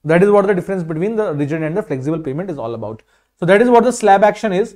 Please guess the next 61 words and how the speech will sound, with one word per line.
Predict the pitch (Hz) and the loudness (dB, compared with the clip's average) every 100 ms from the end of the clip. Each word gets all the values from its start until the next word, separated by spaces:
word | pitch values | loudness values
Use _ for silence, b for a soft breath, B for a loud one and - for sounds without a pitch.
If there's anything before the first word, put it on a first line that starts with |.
| - | -16
इसी | 143 190 | -10 -4
को | 190 | -2
हम | 190 | -2
लोग | 202 | -2
स्लैब | 190 160 175 | 0 2 2
एक्शन | 175 202 | -2 -4
बोलते | 180 160 180 | -2 -2 0
हैं, | |
डियर | 170 165 | 0 -2
स्टूडेंट्स। | 165 147 202 - b b - | -2 -4 -6 -10 b b 0
अब | 175 | 4
एक | 202 | 4
बार | 226 | 6
जरा | 233 247 208 | 6 6 4
रिजिड | 170 220 240 | 2 4 6
और | 233 | 4
फ्लेक्सिबल | 226 165 156 208 226 | 2 -2 2 0 2
पेमेंट | 190 196 | 0 0
के | 202 | -2
बीच | 190 208 | -2 -2
में | 220 | -2
डिफरेंस | 165 180 190 | -2 -2 -4
देख | 151 127 | -4 -6
लेते | 120 117 | -10 -12
हैं | 110 _ _ - | -18 _ _ -2
कि | |
डिफरेंस | 175 170 170 202 196 - | 0 0 0 -4 -4 0
क्या-क्या | 160 151 196 | 0 2 0
है। | 185 208 208 b b b | 0 0 -4 b b b
ये | 151 | -2
डिफरेंस | 151 156 165 190 170 | 0 -2 0 -2 0
जो | 185 | 0
है | 185 | 0
बहुत | 147 151 151 | 2 2 2
ही | |
इंपॉर्टेंट | 190 170 175 175 175 | -2 0 0 0 -2
है, | 185 196 b b | -4 -6 b b
यहां | 147 156 | -4 -4
से | 156 | -4
क्या | 165 170 | 0 4
पता | 160 165 | 4 2
एग्जाम | 180 147 160 160 | 0 2 0 2
में | 175 | 0
जो | 165 | 0
है | 180 | 0
कोई | 185 | -2
क्वेश्चन | 180 165 185 - | -4 -6 -6 -6
आ | 127 147 | 0 2
जाए | 170 185 | 4 6
आपका। | 175 175 180 180 _ _ - | 4 2 -2 -2 _ _ -6
जरा | 156 170 | 0 2
मैं | 175 | 2
एक | |
बार | 175 | 0
मार्कर | 165 139 143 160 | -2 -2 -4 -6
का | 160 | -6
कलर | 160 147 165 | -4 -2 -2
चेंज | 165 170 151 | -2 -4 -2
कर | 151 | -2
लेता | 135 156 | -2 -6
हूं | 170 | -8